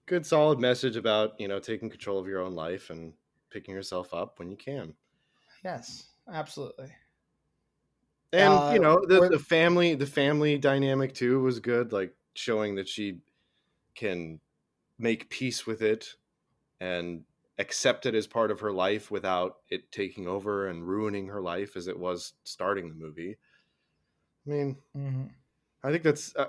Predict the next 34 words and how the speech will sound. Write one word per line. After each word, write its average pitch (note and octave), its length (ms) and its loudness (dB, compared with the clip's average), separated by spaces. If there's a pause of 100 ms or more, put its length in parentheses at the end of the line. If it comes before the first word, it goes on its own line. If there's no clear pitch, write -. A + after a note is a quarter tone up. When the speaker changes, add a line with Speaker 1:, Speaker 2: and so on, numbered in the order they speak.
Speaker 1:
uh, D#3+ 100 -4
there's D#3 320 -2
a D#3+ 60 6
lot E3 240 10
of D3 80 6
universal C3 500 2
themes C3+ 400 2
in F#2 120 -4
this F2 220 -4
that F#2+ 140 0
are, F#2+ 120 -2 (100)
that G#2 200 -2
go G#2+ 140 0
beyond G2 400 0
obviously F#2 400 -2
just F#2 240 -8
the F#2 100 -6
rom-com F#2 640 -6
plot G#2+ 340 -4
line D#2+ 320 -10
that F2 100 -10
I, F#2 140 -8 (200)
I D#3+ 100 -2
think A3 260 0
are, B2+ 240 2 (120)
are G#2+ 140 -2
very A#2 300 0
good F#2 300 -2 (140)
messages. D#2 600 -10
They F2+ 80 -10
just G2+ 240 -14
kinda G#2 200 -8
get E2+ 200 -10 (2000)
jumbled. D#2+ 560 -10